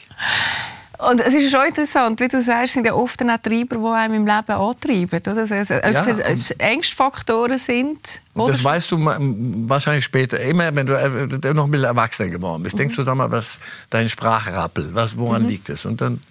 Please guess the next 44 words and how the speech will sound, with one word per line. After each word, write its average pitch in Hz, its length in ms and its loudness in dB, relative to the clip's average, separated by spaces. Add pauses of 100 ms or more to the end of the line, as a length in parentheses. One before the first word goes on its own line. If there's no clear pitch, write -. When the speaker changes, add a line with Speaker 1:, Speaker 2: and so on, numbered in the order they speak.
Speaker 1:
Ja. 254 280 0 (500)
Speaker 2:
es, 160 120 0 (100)
es 135 180 -2
liegt 175 240 0
dann 160 160 2
wie 156 100 2
ein 151 120 0
Buch, 151 260 0
ganz - 240 0
offen, 143 360 0
offen - 300 -2
aufgeschlagen 107 760 0
vor 85 220 -8
dir. - 140 -8
Es 131 120 -6
sind 143 160 0
viele 135 300 0
Dinge, 107 360 0 (720)
die 113 100 2
sind 113 160 2
gar 113 180 2
nicht 113 200 2
so 120 520 4 (300)
kü-, 110 420 -4
küchenpsychologisch, 117 1000 2
sondern 104 260 0
relativ 107 460 0
simpel 107 420 0
zu - 160 -6
erklären. 101 560 0
Speaker 1:
Absolut. 226 600 2 (420)
Speaker 2:
Es 123 240 0
wird 143 200 0
mir 143 140 4
nicht 127 300 0
mehr 120 100 2
passieren, 117 480 0
dass 117 200 -2
ich 110 140 -6
mich 110 180 -2
nicht 110 200 -4
verständlich - 520 -6
machen - 260 -10
kann. - 180 -14